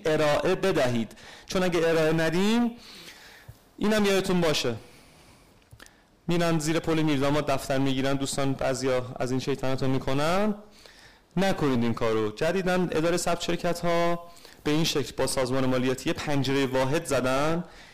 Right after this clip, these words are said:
یه فایل اکسلی اداره ثبت شرکت‌ها می‌فرسته واسه سازمان، دقیقاً توش می‌زنه که فلان شرکت فلان تاریخ چند تا دفتر گرفته.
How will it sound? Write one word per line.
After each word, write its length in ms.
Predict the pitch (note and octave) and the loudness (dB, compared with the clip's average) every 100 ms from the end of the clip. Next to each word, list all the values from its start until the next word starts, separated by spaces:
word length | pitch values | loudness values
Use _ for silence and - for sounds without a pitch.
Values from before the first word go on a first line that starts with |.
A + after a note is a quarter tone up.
| - | -4
یه 80 | F3 | -2
فایل 240 | - E3+ | 0 0
اکسلی 720 | F3+ - C#3+ - - D#3+ D#3 A#2+ - - | 0 0 -2 0 -2 -2 -2 -6 -10 -6
اداره 240 | C#3 C#3+ | -2 -2
ثبت 220 | C3+ C#3 | -2 -4
شرکت‌ها 380 | - C#3+ D3 E3+ | -4 -4 -2 0
می‌فرسته 540 | F3+ F#3+ - D3 B2 A#2+ | 2 0 0 -2 -2 -4
واسه 180 | - | -4
سازمان، 460 | A#2+ B2+ A#2 A2+ A#2 A2+ | -4 -2 -2 0 -2 -2
دقیقاً 560 | D#3 D3 D#3+ D#3+ D#3 G#3 | -2 -2 -2 -2 0 0
توش 300 | - F3 - | -2 -2 0
می‌زنه 380 | D3 B2+ A#2 A2+ | 0 2 0 0
که 260 | A#2+ G2+ - - - - | -2 -6 -10 -20 -18 -4
فلان 280 | D3+ D3 | 0 0
شرکت 560 | C#3+ D3+ C3 D#3 D#3 F3 | 0 0 0 0 0 0
فلان 240 | D3+ C#3 C3 | 0 0 0
تاریخ 360 | C#3 C3 D#3+ | 0 0 0
چند 180 | F3 F3 | -2 -2
تا 180 | D#3 C3 | 0 -2
دفتر 320 | - A2+ - | 0 -4 -4
گرفته. 480 | - A2 G#2 - | -4 -4 -4 -8